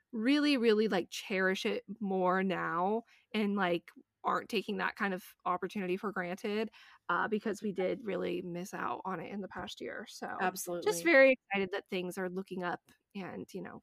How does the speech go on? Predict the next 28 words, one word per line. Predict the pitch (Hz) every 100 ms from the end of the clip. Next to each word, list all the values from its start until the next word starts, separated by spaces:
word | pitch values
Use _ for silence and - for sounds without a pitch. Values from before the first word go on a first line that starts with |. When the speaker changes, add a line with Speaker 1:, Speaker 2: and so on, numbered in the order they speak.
| -
Speaker 1:
we | 202
have | 202 170 -
the | -
ability | - - - -
and | - -
the |
privilege | - - - -
to | -
be | -
able | - 220 - - _ _ _
to | -
do | 220 214
these | 202 196
things. | 202 170 - - -
So, | - - 196 160 165 - _ _ - -
Speaker 2:
Hundred | 233 214
percent. | 196 190 240 359
Speaker 1:
much | -
to | 370
look | 339 -
forward | 311 262 240 -
to. | 220 202 -
It's | -
gonna | - 302
be | 285
a | 254
Speaker 2:
Yeah. | 339 359 247
Speaker 1:
good | 226